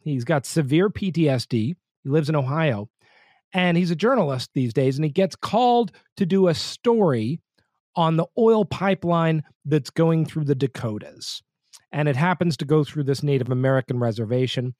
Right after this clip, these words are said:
So he goes out there, has all sorts of trials and tribulations, and has to grapple with what is truth,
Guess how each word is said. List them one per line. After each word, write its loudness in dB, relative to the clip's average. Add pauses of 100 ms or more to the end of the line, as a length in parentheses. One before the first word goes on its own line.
(320)
So 2
he 2
goes 6
out 2
there, 2 (380)
has 0
all 2
sorts -6
of -6
trials 0
and -2
tribulations, -2 (460)
and 0 (180)
has -2
to 0
grapple 2
with -4 (540)
what 2 (120)
is 0 (340)
truth, 0